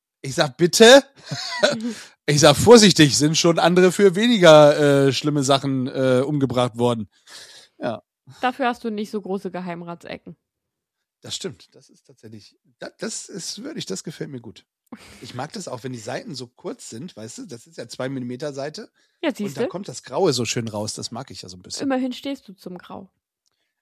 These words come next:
Speaker 1: Ich, ja, ich mag das. Ja, finde ich, ich stehe dazu.
Speaker 2: Ja.
Speaker 1: Von mir aus könnte es alles grau sein. Lieber grau als weg. <laughs>
Speaker 2: Das stimmt.
Speaker 1: Ja.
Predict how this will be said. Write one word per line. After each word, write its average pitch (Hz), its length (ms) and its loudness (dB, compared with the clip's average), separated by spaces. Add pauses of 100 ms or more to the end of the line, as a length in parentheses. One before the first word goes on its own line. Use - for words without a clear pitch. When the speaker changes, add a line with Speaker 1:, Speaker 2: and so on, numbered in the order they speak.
Speaker 1:
Ich, - 300 -8
ja, 160 260 0
ich 123 160 -8
mag 120 220 -8
das. - 260 -8 (1300)
Ja, 113 240 -10 (420)
finde 165 180 -14
ich, 156 140 -14
ich - 240 -18 (140)
stehe 196 200 -10
dazu. 123 260 -12 (500)
Speaker 2:
Ja. 381 60 -14 (280)
Speaker 1:
Von 139 140 -6
mir 151 120 -6
aus 190 160 -6
könnte 135 220 -10
es - 60 -16
alles - 220 -12
grau - 180 -10
sein. 120 200 -12 (520)
Lieber 214 280 6
grau 165 280 6
als 190 240 2
weg. - 240 2 (260)
<laughs> 247 380 4
Speaker 2:
Das - 300 -2
stimmt. 254 240 0
Speaker 1:
Ja. - 120 0